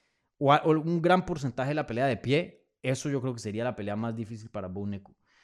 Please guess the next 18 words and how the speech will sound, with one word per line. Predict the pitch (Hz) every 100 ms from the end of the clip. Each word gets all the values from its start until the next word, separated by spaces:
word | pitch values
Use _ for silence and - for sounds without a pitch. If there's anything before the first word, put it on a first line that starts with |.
| _ _ _ _
Eh, | 107 107 101
pero | 120
vuelvo | 127 175 185
y |
lo | 180
digo, | 156 139
Bo | 120 147
Nico | 175 160 170 139
va | 147 151
para | 151
grandes | 123 127 131 -
cosas. | 127 127 127 -
De | 104
hecho, | 120 113 151 151 151 120
eh, | 113 110 104 104
se | 98 117
me | 120
olvidó, | 117 107 120 151 190 -